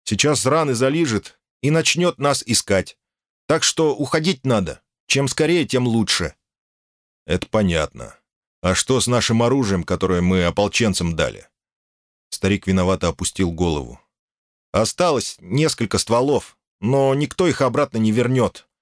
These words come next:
Это ещё одна причина, почему мужчины к тебе не подошли и на совет не пригласили. Подумали, что ты потребуешь оружие отдать». «Понимаю.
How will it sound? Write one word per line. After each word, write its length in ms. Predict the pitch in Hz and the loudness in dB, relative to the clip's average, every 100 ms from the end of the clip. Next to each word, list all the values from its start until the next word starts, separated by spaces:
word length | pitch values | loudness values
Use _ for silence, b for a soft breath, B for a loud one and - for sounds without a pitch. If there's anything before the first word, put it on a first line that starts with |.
| _ - | _ -4
Это 340 | 170 185 185 165 | -2 2 2 2
ещё 420 | 160 165 - 196 | 2 2 2 2
одна 220 | 160 160 | 0 -2
причина, 520 | 131 135 - 185 127 | -2 -2 0 2 0
почему 480 | 90 120 - 160 139 | 0 -2 0 2 2
мужчины 580 | 104 135 - 165 127 104 _ _ | 2 0 2 0 -2 -4 _ _
к 100 | - | -4
тебе 300 | 135 139 180 | -2 0 0
не 100 | 131 | 0
подошли 640 | 110 127 131 - 180 95 _ _ _ | 0 0 2 2 0 -2 _ _ _
и 100 | 131 | -2
на 140 | 147 147 | 2 2
совет 400 | - 151 156 - | 2 2 0 0
не 100 | 110 | -2
пригласили. 640 | 107 101 101 - 90 67 - _ _ - | 0 0 2 0 -2 -6 -16 _ _ -2
Подумали, 460 | 123 156 170 156 | 0 2 2 0
что 200 | 131 - | 0 -2
ты 180 | 127 151 | 0 0
потребуешь 560 | 143 127 160 143 131 135 | 0 0 0 2 2 2
оружие 400 | 127 143 110 101 | 0 2 2 0
отдать». 480 | 80 85 78 - _ _ _ _ _ _ _ - | 0 -4 -4 -8 _ _ _ _ _ _ _ -4
«Понимаю. 720 | 78 90 95 92 85 85 | 0 2 2 2 -2 -4